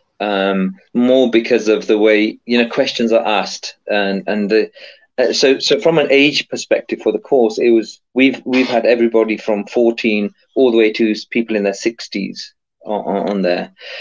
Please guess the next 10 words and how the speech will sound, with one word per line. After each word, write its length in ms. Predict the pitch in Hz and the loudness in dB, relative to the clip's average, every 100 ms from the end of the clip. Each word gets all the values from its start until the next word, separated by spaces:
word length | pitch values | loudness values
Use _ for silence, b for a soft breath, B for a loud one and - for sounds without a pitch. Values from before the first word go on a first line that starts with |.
| B B 101 | B B 0
Um, 640 | 101 98 98 98 98 - _ _ - | 2 2 2 0 -4 -8 _ _ -4
and 580 | 104 107 107 101 - _ _ _ _ _ _ _ _ _ _ _ _ - | 0 2 0 -2 -6 _ _ _ _ _ _ _ _ _ _ _ _ 0
it's, 460 | 120 - - - _ _ _ _ _ _ _ - | 0 0 -8 -10 _ _ _ _ _ _ _ 0
it's 200 | 117 - | 0 0
aimed 380 | 131 139 143 131 | 0 2 2 4
at 320 | 117 - - - _ - | 2 0 -8 -16 _ -8
kind 260 | - 98 | -4 -2
of 60 | 101 | 0
anybody 600 | - 135 139 95 101 117 | 0 2 2 0 0 2
really. 460 | 123 131 110 117 113 | 4 4 4 2 0